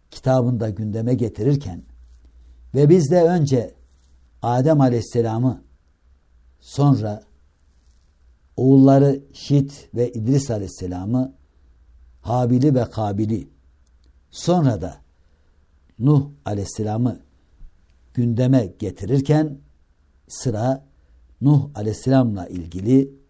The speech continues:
en son ayetler grubuna geldi. Kur'an-ı Kerim'in başından itibaren açıyoruz sayfaları.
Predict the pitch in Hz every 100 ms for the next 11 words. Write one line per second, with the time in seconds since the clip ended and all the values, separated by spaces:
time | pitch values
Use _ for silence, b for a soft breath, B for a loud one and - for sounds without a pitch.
0 | _ _ _ _ _ 123 135 120 - -
1 | 101 127 131 135 143 _ _ _ _ _
2 | 110 107 110 - 123 120 113 101 92 101
3 | 98 - - - - _ _ _ _ _
4 | _ _ _ _ _ _ _ _ _ _
5 | 139 143 180 202 185 175 160 170 180 -
6 | _ _ _ 117 123 135 135 151 131 -
7 | 107 92 95 110 127 - _ 110 - 131
8 | 143 - - 90 87 87 85 101 127